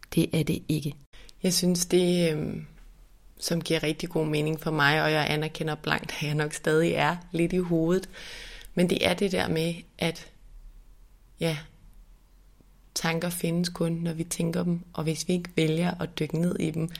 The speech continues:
Speaker 2: så er de der jo ikke, i hvert fald ikke særlig lang tid. Og tanker bliver jo til følelser, eller det vi føler, det kommer af noget, vi har tænkt. Så hvis vi lige, altså hvis vi kan tænke mindre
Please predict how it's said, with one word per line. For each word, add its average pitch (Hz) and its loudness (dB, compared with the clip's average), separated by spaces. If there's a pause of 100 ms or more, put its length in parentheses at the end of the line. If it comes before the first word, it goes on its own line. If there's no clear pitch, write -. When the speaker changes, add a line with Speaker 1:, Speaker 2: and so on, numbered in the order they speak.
(340)
Speaker 2:
så - 0
er 170 2
de 190 0
der 170 0
jo 160 -4
ikke, 175 -4 (260)
i 160 2
hvert 151 0
fald 160 -2
ikke 175 -2
særlig 165 2
lang 165 -2
tid. - 4 (600)
Og 160 6 (300)
tanker 170 6 (680)
bliver 190 6
jo 175 2
til 175 -2
følelser, 175 2
eller 156 0 (380)
det 175 2
vi 170 -2
føler, - 2
det 175 -6
kommer - 2 (240)
af 170 4
noget, 165 2
vi 175 0
har 160 -2
tænkt. - -2 (680)
Så - -2
hvis 165 2
vi 170 4
lige, 196 2 (200)
altså 170 2
hvis 160 -2
vi 175 4 (1040)
kan 170 -4
tænke 160 2
mindre 175 6